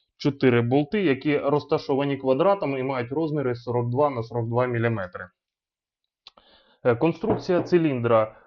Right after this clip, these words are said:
у якого чотири, е, сквозні отвори, е,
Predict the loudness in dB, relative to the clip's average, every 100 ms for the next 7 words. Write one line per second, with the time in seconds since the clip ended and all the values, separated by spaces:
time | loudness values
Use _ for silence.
0 | _ -4 0 0 0 2 2 2 0 2
1 | 4 4 4 2 0 -2 -2 -4 -14 -14
2 | -4 0 2 0 -2 -4 -6 2 2 4
3 | 4 4 0 -6 _ _ -8